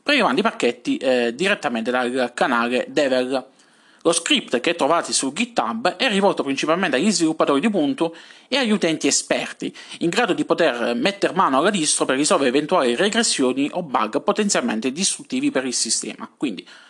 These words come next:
don't try this at home se non avete abbastanza esperienza, magari mettetela su macchina virtuale.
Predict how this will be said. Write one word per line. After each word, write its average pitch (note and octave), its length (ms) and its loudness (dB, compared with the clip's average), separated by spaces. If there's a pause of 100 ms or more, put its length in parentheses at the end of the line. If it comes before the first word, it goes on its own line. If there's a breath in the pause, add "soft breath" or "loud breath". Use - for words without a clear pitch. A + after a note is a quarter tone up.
(120 loud breath)
don't G3 300 0
try C3+ 280 0
this C3 220 0
at C#3+ 180 0
home G2+ 220 -6
se - 360 -4
non A2+ 280 -10
avete A#2 340 -6
abbastanza A#2+ 540 -4
esperienza, - 540 -8
magari C3 180 0
mettetela C3+ 460 0
su C#3 140 -2
macchina C3 640 0
virtuale. - 720 -6